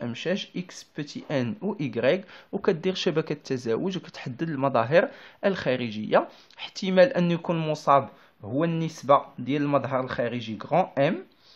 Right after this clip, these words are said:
واحتمال أن يكون سليم هو النسبة ديال المظهر الخارجي بتي إم. دونك هذا مصاب وسليم. إلا قال لي ما هو احتمال إصابته بالمرض،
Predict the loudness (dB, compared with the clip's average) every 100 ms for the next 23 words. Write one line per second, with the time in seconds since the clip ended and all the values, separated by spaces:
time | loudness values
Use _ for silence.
0 | _ -16 -16 -4 0 2 2 0 0 -2
1 | -2 -6 -4 -4 -2 -2 -2 -6 -20 -12
2 | -4 -2 -2 -4 -6 2 2 0 _ -10
3 | -8 -4 -4 -2 -4 -4 -6 -6 -6 -6
4 | -8 -8 _ _ _ _ -8 -4 -6 -6
5 | -14 -16 _ _ -6 -6 -4 -6 0 0
6 | 0 -8 -8 -2 2 2 0 -16 _ -12
7 | -6 -6 -6 -10 -18 -20 _ -4 -2 0
8 | 0 2 4 4 4 0 -6 2 4 4
9 | -4 6 8 8 6 2 0 -2 0 0
10 | 2 2 2 0